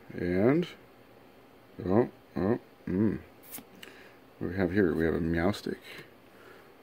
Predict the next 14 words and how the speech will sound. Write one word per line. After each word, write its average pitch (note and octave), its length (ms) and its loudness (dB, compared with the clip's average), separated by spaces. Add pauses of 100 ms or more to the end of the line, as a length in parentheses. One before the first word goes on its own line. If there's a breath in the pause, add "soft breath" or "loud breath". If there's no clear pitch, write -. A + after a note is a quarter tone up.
All F#2+ 80 -4
right, F#2+ 400 6 (440 loud breath)
we - 180 -2
get F#2+ 260 4 (1800 loud breath)
a E2+ 160 4
Dodrio. D#2 840 6
Hmm. F2 520 4 (800 loud breath)
So - 160 -2
our F2+ 160 6
last A2 680 4
pack F2 480 -4 (140)
did F2 200 -4
not F2 480 -2 (500 loud breath)
deliver. - 680 -2